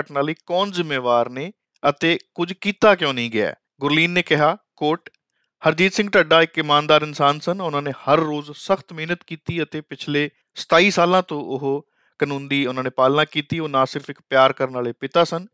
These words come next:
ਸਗੋਂ ਇਸ ਭਾਈਚਾਰੇ ਲਈ ਵੀ ਇੱਕ ਥੰਮ ਸਨ।" ਗੁਰਲੀਨ ਨੇ ਕਿਹਾ ਕਿ ਉਹਨਾਂ ਦੇ ਪਿਤਾ ਨੇ ਕੋਵਿਡ ਨਾਈਨਟੀਨ ਮਹਾਮਾਰੀ ਦੌਰਾਨ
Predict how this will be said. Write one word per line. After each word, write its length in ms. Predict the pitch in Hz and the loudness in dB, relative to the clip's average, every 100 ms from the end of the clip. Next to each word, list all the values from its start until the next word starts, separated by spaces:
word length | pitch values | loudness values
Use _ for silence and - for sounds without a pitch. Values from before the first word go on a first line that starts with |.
| _ _ | _ _
ਸਗੋਂ 360 | - 139 139 147 | -6 -4 -2 -4
ਇਸ 200 | 147 - - | -6 -2 2
ਭਾਈਚਾਰੇ 400 | 165 143 156 156 | 4 4 4 4
ਲਈ 180 | 135 | 0
ਵੀ 140 | 123 127 | -4 -8
ਇੱਕ 160 | - | -10
ਥੰਮ 340 | 160 - 143 151 | -12 -2 -2 -2
ਸਨ।" 260 | - 98 71 _ _ _ _ | -8 -14 -16 _ _ _ _
ਗੁਰਲੀਨ 280 | 156 180 190 | 0 2 2
ਨੇ 100 | 196 | 2
ਕਿਹਾ 220 | 185 190 | 4 4
ਕਿ 140 | 196 | 2
ਉਹਨਾਂ 160 | 190 175 | 0 2
ਦੇ 100 | 175 | 0
ਪਿਤਾ 300 | - 165 170 | 0 2 2
ਨੇ 180 | 165 175 | 2 0
ਕੋਵਿਡ 360 | - 151 156 | -2 -2 -2
ਨਾਈਨਟੀਨ 400 | 151 147 143 151 | 0 -2 0 -2
ਮਹਾਮਾਰੀ 420 | 147 135 139 135 139 | 0 0 2 0 0
ਦੌਰਾਨ 420 | 139 135 135 | 0 2 2